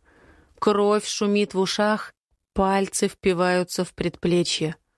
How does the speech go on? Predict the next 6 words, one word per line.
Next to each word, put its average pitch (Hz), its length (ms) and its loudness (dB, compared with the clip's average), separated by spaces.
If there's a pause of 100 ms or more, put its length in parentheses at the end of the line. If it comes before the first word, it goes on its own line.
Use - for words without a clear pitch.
(400)
Делаю 190 540 2
принудительный 185 840 0
вдох 165 520 -2 (260)
и 190 140 2
расправляю 175 840 0
плечи. 165 640 -2